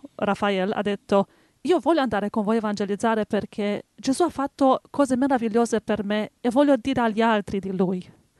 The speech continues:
Voglio ringraziare Gesù dicendo anche agli altri che Gesù può aiutarli."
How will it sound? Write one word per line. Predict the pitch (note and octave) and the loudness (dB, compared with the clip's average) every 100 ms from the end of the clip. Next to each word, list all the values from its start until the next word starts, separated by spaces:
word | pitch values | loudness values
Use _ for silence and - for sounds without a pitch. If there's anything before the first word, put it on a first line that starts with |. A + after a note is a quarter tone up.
| _ | _
Voglio | A#3+ C4+ | 6 6
ringraziare | B3+ A3+ A3 C4+ C#4 | 4 0 -2 -2 -2
Gesù | B3 G#3+ A3 A#3+ - - - | 0 0 2 0 -2 -20 -8
dicendo | A#3 A#3+ A#3+ A3 | -6 -2 0 0
anche | A#3 B3 | 0 -2
agli | A3 G#3 | -2 0
altri | G#3 G3 - F#3+ F#3+ _ - _ | 0 0 -2 -8 -8 _ -20 _
che | - - _ | -6 -6 _
Gesù | - A3+ G3+ B3+ | -2 0 2 0
può | G#3+ | 0
aiutarli." | F#3+ G3 F3+ F3 - | -2 -4 -6 -6 -10